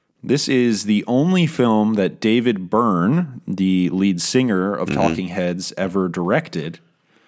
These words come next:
Speaker 1: So I'm thinking I'm, I, I'm looking at five for five on movies you haven't seen in my top five.
Speaker 2: That is correct. So True
Speaker 1: Oh,
Speaker 2: Stories is
Speaker 1: I
Speaker 2: your
Speaker 1: love
Speaker 2: number
Speaker 1: it.
Speaker 2: one?
Speaker 1: This is, if you're a Talking Heads person,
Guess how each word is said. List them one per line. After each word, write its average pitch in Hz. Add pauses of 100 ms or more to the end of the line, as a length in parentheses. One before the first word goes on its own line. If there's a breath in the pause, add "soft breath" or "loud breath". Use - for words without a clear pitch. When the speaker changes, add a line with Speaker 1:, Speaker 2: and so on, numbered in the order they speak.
(540 soft breath)
Speaker 1:
So 98
I'm 107
thinking 214
I'm, 202
I, 110
I'm 113
looking 202
at 143
five 143
for 151
five 123
on 120
movies 123
you 120
haven't 113
seen 120
in 151
my 107
top 120
five. -
Speaker 2:
That 76
is 80
correct. 98
So 82
True 101
Speaker 1:
Oh, 120
Speaker 2:
Stories 98
is 87
Speaker 1:
I -
Speaker 2:
your 87
Speaker 1:
love 85
Speaker 2:
number 90
Speaker 1:
it. 82
Speaker 2:
one? 92
Speaker 1:
This 202
is, 180
if 151
you're 220
a 139
Talking 101
Heads 90
person, 82